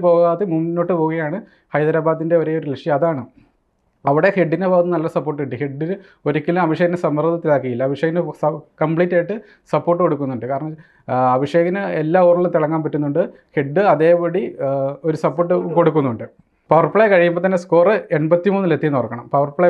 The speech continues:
കഴിയുമ്പോൾ, പവർ പ്ലേ തന്നെ അത് മാക്സ്വെല്ലിൻ്റെ അടക്കമുള്ള സ്പിന്നർമാരെ ഇവർ ഹ-, പഞ്ചാബ് പരീക്ഷിക്കുന്നുണ്ട്. കാരണം വെച്ച് കഴിഞ്ഞാൽ അഭിഷേകിൻ്റെയും ഹെഡിൻ്റെയും ഇന്നിങ്സ് അത്ര വേഗത്തിലാണ് പോകുന്നത്. റൺസ് മറുവശത്ത് സ്കോർ, സ്കോർ ബോർഡ് അതിവേഗത്തിൽ വരുന്നു. അപ്പം, ആ, പവർ പ്ലേയിൽ തന്നെ,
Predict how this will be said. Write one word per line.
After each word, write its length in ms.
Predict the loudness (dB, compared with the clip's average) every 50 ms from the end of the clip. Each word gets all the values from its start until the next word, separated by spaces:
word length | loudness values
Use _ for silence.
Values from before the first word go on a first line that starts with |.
| 2 2
കഴിയുമ്പോൾ, 280 | 0 -2 -2 -4 -4 -4 -2
പവർ 180 | -2 -2 -2 -2 -2
പ്ലേ 100 | -2 0 0
തന്നെ 140 | -2 -4 -2 -2
അത് 80 | -2 -2 -2
മാക്സ്വെല്ലിൻ്റെ 420 | -2 -4 -4 -4 -4 -2 0 0 0
അടക്കമുള്ള 280 | 0 0 -2 -2 -2 -4 -4
സ്പിന്നർമാരെ 520 | -4 -6 -6 -6 -6 -6 -4 -2 -2 -2 -4 -6 -12 _ _ _ _ -8 -4
ഇവർ 140 | -2 -2 0 0
ഹ-, 280 | 2 2 2 2 2 0 -2 -6 -4 -4
പഞ്ചാബ് 340 | -2 0 2 2 4 4 2 2 0 -6 -10 -8 -6 -4
പരീക്ഷിക്കുന്നുണ്ട്. 640 | -4 -2 -4 -4 -6 -4 -4 -2 -2 -2 -4 -6 -8 -10 -14 _ _ _ _
കാരണം 160 | -6 -6 -4 -4
വെച്ച് 120 | -4 -6
കഴിഞ്ഞാൽ 200 | -4 -4 -4 -4 -4 -4 -2 -2 -2
അഭിഷേകിൻ്റെയും 580 | -2 -2 0 0 0 0 0 -2 -2 -2 -2 -2 -2
ഹെഡിൻ്റെയും 420 | -2 -2 -4 -4 -4 -4 -6 -6 -8 -6 -4
ഇന്നിങ്സ് 280 | -2 -2 -2 -2 -2 -4
അത്ര 180 | -2 0 0 0 2
വേഗത്തിലാണ് 360 | 2 0 0 0 -2 -2 -2 -4
പോകുന്നത്. 320 | -4 -4 -4 -4 -4 -6 -6 -6 -8 -10 -8 -6
റൺസ് 300 | -6 -6 -6 -8 -10 -10 -10 -12 _ -4 -2
മറുവശത്ത് 340 | 0 0 0 -2 -2 -4 -6 -6 -8 -6
സ്കോർ, 220 | -2 0 0 2 0 -2 -6 -8 _ _ _ _ _
സ്കോർ 180 | -2 0 0 0
ബോർഡ് 160 | 0 0 0 0
അതിവേഗത്തിൽ 400 | 0 -2 -2 -2 -2 -2 -2 0
വരുന്നു. 200 | -2 -2 -4 -8 -10 -10
അപ്പം, 220 | -8 -6 -6 -6 -6 -8 -12 -8 -4 -2
ആ, 20 | 0 0 0 -2 -4 -6 -8 -10 _ _ _ -2
പവർ 160 | 0 2 2 2 2
പ്ലേയിൽ 200 | 0 2 2 2 0
തന്നെ, 160 | -2 -2 -4